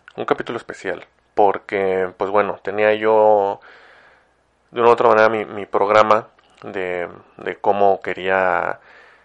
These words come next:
ahora sí que ir, ir subiendo los capítulos, irlos,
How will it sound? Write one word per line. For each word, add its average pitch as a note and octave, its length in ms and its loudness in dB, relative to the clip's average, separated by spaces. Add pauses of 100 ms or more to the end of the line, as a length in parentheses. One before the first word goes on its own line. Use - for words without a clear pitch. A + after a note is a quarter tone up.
(140)
ahora G2 260 2
sí G2+ 160 -8
que G2 160 -6
ir, F#2+ 280 -8 (340)
ir G2 340 -10
subiendo G2 360 -4
los F2+ 140 -4
capítulos, G2+ 560 -6
irlos, F#2+ 580 -6